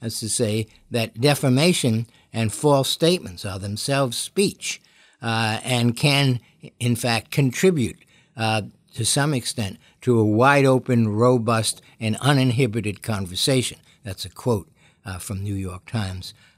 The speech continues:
uh, uh, versus Sullivan. Now, again, many free speech advocates, like my friend, uh, such as my friend Floyd Abrams,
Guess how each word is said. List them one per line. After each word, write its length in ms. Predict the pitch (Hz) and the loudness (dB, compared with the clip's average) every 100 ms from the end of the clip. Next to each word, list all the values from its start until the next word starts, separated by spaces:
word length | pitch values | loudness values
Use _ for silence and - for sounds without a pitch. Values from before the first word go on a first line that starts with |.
| - | -12
uh, 400 | 107 98 95 95 107 - | -8 -6 -8 -10 -12 -8
uh, 240 | 110 95 110 | -8 -8 -12
versus 600 | 117 110 104 92 90 - _ _ _ | -8 -6 -6 -6 -8 -12 _ _ _
Sullivan. 500 | - 117 113 95 - _ _ - | -2 -2 -2 -4 -12 _ _ -2
Now, 260 | 131 120 - | 0 0 -2
again, 560 | 120 160 156 98 101 123 | 0 2 2 2 2 4
many 420 | 165 185 143 113 | 6 6 4 2
free 420 | - 123 135 135 | -2 0 2 2
speech 460 | - - 120 113 110 | 0 -2 -2 0 -2
advocates, 840 | 107 113 104 101 98 - - - _ _ - | -4 -4 -8 -10 -12 -10 -12 -12 _ _ -10
like 260 | 101 92 | -8 -6
my 160 | 104 98 | -8 -8
friend, 540 | - 113 110 98 98 - | -6 -4 -4 -6 -10 -12
uh, 160 | 110 98 | -12 -8
such 280 | - 117 113 | -6 -6 -6
as 100 | 95 | -8
my 160 | 95 | -10
friend 360 | 101 - 107 98 | -10 -8 -8 -8
Floyd 340 | - 98 95 | -8 -10 -10
Abrams, 640 | 90 120 113 85 - - | -6 -6 -6 -10 -16 -18